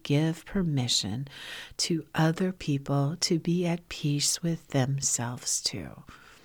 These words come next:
Not to have to put on airs, not to downgrade anyone else. You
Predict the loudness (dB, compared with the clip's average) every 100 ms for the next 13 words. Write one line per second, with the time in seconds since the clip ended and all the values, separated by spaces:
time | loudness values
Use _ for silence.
0 | -20 -20 -6 0 0 2 2 2 0 2
1 | 2 4 2 0 -2 -2 0 0 -2 0
2 | 0 0 0 -2 0 2 4 2 0 2
3 | 2 4 2 2 2 0 -2 -4 -6 -8
4 | -10 -16